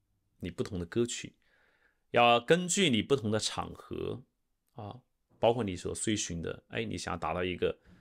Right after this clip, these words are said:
我想要声音啊，不同的色彩，所以通过胸腔共鸣来调整它。好的，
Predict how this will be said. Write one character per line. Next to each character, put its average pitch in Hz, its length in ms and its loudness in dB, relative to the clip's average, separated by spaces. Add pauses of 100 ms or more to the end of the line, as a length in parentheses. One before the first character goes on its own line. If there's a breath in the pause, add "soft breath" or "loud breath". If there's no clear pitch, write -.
(240 soft breath)
我 - 80 2
想 104 140 2
要 101 40 2
声 131 220 2
音 127 320 -2 (420)
啊， - 120 -16
不 107 80 -6
同 95 180 -6
的 90 60 -6
色 - 300 0
彩， - 280 -6 (460)
所 - 160 0
以 - 20 2
通 131 260 -8
过 135 120 0
胸 151 540 0
腔 123 300 -2
共 110 260 -4
鸣 - 420 -10 (440)
来 85 220 -6 (400)
调 - 180 -4
整 - 200 -10
它。 - 180 -14 (880 loud breath)
好 123 160 6
的， 185 320 6